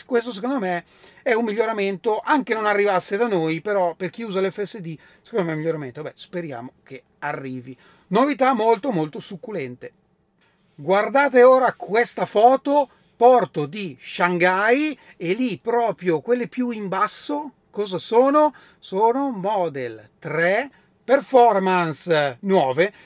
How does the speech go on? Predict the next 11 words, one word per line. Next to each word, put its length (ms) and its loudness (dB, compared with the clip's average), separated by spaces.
quindi 340 -2
ormai 540 -2
direi 400 -10
che 220 -14
ci 160 -8
siamo, 360 -2
sono 260 0
pronte 420 0
per 160 -4
essere 440 -2
spedite. 880 2